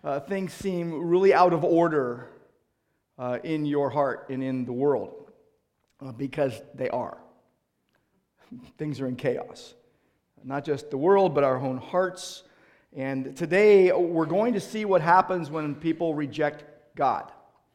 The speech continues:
Why the world and our hearts and our homes are so often out of order and in chaos. Why people perpetuate evil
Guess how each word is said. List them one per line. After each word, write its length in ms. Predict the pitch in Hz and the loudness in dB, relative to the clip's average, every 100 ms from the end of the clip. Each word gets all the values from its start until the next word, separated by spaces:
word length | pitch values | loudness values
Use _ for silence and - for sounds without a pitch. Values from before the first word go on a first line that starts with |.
| _ _ _ _ _ _ _ _ _ | _ _ _ _ _ _ _ _ _
Why 480 | 131 151 175 196 190 | 4 8 10 10 6
the 100 | 160 | 0
world 640 | 147 151 143 139 135 147 | 0 0 2 0 -2 -4
and 200 | 143 139 | -4 0
our 160 | 135 131 | 0 0
hearts 460 | 139 135 135 - | -2 -2 -4 -8
and 100 | 135 | -6
our 100 | 131 | -6
homes 640 | 131 143 131 131 131 123 139 | -4 -4 -2 -4 -6 -8 -10
are 540 | 131 127 127 127 123 - | -6 -6 -4 -6 -8 -18
so 280 | - 139 135 | -8 -6 -2
often 880 | 143 151 147 - 156 147 139 139 139 | 2 2 0 -10 -4 -4 -2 -6 -6
out 240 | 135 131 | -4 -2
of 100 | 131 | -4
order 480 | 156 180 196 190 180 | 2 6 8 6 2
and 180 | 156 135 | -2 -4
in 140 | 131 | -6
chaos. 800 | 127 160 165 135 117 120 - - _ _ _ _ _ _ _ _ _ | -6 0 2 2 -2 -8 -16 -20 _ _ _ _ _ _ _ _ _
Why 560 | 131 127 147 156 160 156 | -12 0 4 6 4 2
people 280 | 156 147 147 | -2 -4 -6
perpetuate 840 | - 135 - 160 151 156 143 139 139 | -6 -12 -6 -6 -4 -4 -2 -2 -4
evil 760 | 147 160 135 139 135 131 131 | -4 -4 -4 -2 0 -2 -4